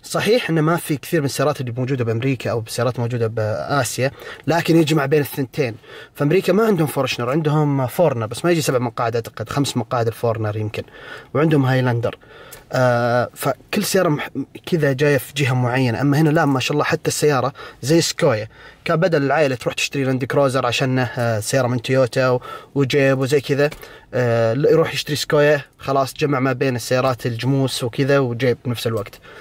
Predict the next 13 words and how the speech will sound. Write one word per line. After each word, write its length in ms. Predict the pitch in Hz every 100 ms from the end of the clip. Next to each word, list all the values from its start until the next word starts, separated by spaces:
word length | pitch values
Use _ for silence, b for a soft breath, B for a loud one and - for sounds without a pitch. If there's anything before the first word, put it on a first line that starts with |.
| B B
فهذه 400 | - 123 139 123
الفكرة. 320 | 117 113 -
فهذه 240 | 107 127 147
السيارة 300 | 135 143 135
حتسحب 400 | - 160 - 127
البساط 380 | 117 117 131 127
صراحة، 380 | 120 123 123 117 147 156 B B -
خاصة 300 | - 127 131
مع 100 | 117
الأوائل 300 | 117 123 -
تبحث 320 | 120 - 117
عن 120 | 113
سيارة 480 | 110 113 117 120 143